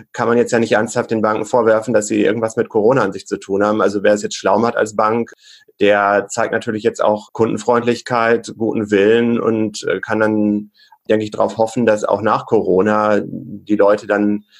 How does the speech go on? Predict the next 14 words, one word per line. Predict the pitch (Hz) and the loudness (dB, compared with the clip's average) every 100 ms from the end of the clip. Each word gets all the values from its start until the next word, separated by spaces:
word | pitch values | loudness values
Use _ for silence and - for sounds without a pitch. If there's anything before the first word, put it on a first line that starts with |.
| _ | _
ein | 110 | -6
bisschen | 117 110 | -2 -2
freundlicher | - 135 131 98 - 92 87 87 - - | 0 0 0 -2 0 0 2 -2 -6 -4
ihrer | 110 101 | -2 0
Bank | 95 95 98 | 0 0 0
als | 90 - | -4 -4
Kunden | - 101 101 | -4 -2 -2
erhalten | 87 117 110 87 | 0 0 -2 -6
bleiben. | 82 80 85 | -8 -6 -4
Oder | 87 95 | -2 -2
wie | |
siehst | 104 104 104 | -2 -6 -4
du | |
das? | 87 85 | -4 -4